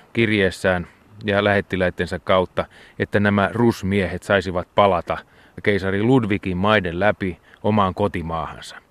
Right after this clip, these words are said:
No, Ludwig sitten otti selvää, että mikäs on herrojen kotimaa, ja kävi ilmi, että puhe oli sveoneista, eli ruotsalaisista.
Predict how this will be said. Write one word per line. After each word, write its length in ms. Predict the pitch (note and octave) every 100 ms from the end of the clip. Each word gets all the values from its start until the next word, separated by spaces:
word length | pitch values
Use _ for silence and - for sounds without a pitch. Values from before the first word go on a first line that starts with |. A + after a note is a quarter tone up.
| _ _ _
No, 100 | G2+
Ludwig 360 | G#2+ B2 G#2 G2+
sitten 420 | - - F#2+ F#2 -
otti 280 | G2+ -
selvää, 400 | F2+ B2 A#2 G#2
että 160 | F#2 G2
mikäs 420 | G#2 G#2 G2+ -
on 100 | F#2+
herrojen 420 | G2+ G2+ F#2+ E2+
kotimaa, 560 | D#2+ A#2+ A2 F#2+ F#2 F2 - - -
ja 80 | G2+
kävi 280 | G#2 F#2+ F#2+
ilmi, 440 | G2+ G2+ F2+ E2+
että 320 | E2 - F#2 - - _ -
puhe 260 | G#2 F#2+
oli 260 | F2 F2 F2
sveoneista, 1000 | - - G#2+ A#2 G2+ F2+ F2 E2+ - F2 - _ _ -
eli 180 | F#2 F#2
ruotsalaisista. 960 | G#2 G2 - E2 D2+ D2+ D2+ - E2